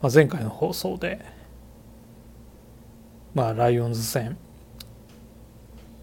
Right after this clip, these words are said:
行きたいな、でも行けないなって話してたんですけど、まあ、なんとかね、調整しまして、えー、ベルーナドーム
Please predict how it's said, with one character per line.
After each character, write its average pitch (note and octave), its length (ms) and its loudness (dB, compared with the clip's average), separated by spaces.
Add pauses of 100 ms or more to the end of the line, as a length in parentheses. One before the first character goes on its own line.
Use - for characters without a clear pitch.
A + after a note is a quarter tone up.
(1300)
行 - 100 -6
き - 100 -6
た C#3+ 160 6
い A#2+ 80 0
な、 A#2 560 -2 (180)
で C3 120 -2
も A2+ 100 -4
行 A2 80 -6
け D3 140 2
な C3+ 160 4
い C3 80 4
な A#2 240 0
っ - 40 -14
て - 320 -14
話 - 600 -4 (1120)
し - 160 -8
て C#3 100 4
た - 160 0
ん F3+ 80 -6
で F3 80 -4
す - 100 -6
け G3+ 120 -6
ど、 G#3 180 -10 (1300)
ま B2 100 0
あ、 A2+ 60 -2
な C#3 100 4
ん C3+ 60 2
と - 80 -6
か F3+ 140 -6
ね、 - 220 -10 (200)
調 B2 180 -2
整 B2+ 180 -2
し - 140 -6
ま E3 140 -6
し - 100 -6
て、 A3 260 -8 (880)
え D3 840 -6
ー、 D3+ 40 -4
ベ A#2+ 160 2
ル A#2+ 180 4
ー - 20 -2
ナ A#2 140 0
ド A2+ 160 -2
ー - 20 -8
ム E3 300 -8